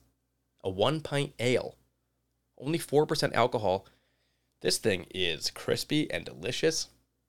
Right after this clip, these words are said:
It doesn't get you where you need to be as fast as you'd like it to, but you drink it faster than you'd ever expect because it is smooth and it is crispy and refreshing. And it's an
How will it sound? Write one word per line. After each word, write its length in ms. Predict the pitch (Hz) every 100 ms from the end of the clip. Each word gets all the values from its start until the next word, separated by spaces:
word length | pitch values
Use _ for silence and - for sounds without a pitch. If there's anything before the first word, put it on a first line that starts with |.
| _ _ _ _ _
It 120 | 117
doesn't 280 | 135 135 104
get 180 | 123 -
you 60 |
where 140 | 120 117
you 100 | 104
need 180 | 107
to 60 | -
be 400 | - 135 139 139 -
as 160 | 101
fast 260 | - 113 -
as 140 | 98
you'd 80 | 87
like 220 | - 135
it 80 | -
to, 260 | - 196 202 - _ _ _ _ -
but 120 | 127
you 100 | 113
drink 260 | 120 123
it 120 | 123 -
faster 240 | 104 -
than 100 | 98
you'd 100 | 92
ever 180 | 95 -
expect 380 | - - 90 -
because 260 | - 92
it 160 | - 123
is 140 | 87
smooth 400 | - 117 123 123 -
and 80 |
it 80 | 95
is 100 | -
crispy 380 | - 117 - 117
and 100 | 92
refreshing. 520 | - - 104 110 110 - _ _ _ _ _ _ _ _ _ _ _ _ _ _ _ _ _ _ _ _ _ -
And 80 | 135
it's 120 | 131
an 120 | 143